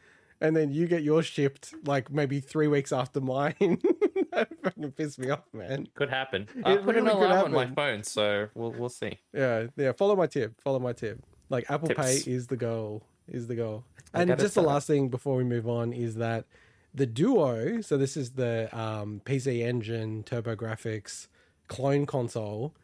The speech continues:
Speaker 1: their site still says that it's due in twenty twenty-one, but it hasn't come up for order yet.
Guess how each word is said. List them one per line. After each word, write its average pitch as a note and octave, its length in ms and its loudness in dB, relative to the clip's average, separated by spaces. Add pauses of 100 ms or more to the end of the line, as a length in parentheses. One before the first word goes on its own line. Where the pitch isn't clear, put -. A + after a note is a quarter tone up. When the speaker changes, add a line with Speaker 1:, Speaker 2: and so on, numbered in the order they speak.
(600)
Speaker 1:
their E3+ 140 2
site G#3+ 340 0
still G#3+ 180 2
says F3 240 2
that E3+ 140 4
it's D3+ 180 -2
due E3 400 0
in D3+ 240 0
twenty E3 240 2
twenty-one, D#3 840 -2 (200)
but D3+ 120 0
it D#3 100 6
hasn't F3 240 2
come E3 160 0
up D#3 140 0
for C#3+ 100 -4
order F#3 240 2
yet. G#2 300 -4